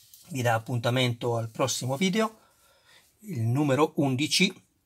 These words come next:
e vi ringrazia del vostro tempo, e se avete piacere,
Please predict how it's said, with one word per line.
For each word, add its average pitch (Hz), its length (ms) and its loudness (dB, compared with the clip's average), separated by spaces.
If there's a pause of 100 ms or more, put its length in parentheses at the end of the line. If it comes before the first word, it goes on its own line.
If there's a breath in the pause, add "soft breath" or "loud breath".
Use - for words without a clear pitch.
(460)
e 113 520 -4
vi 135 120 -2
ringrazia 139 720 4
del 117 180 -4
vostro 131 340 -2
tempo, 143 540 0 (1040)
e 120 240 0
se - 160 0
avete 135 300 2
piacere, 143 640 2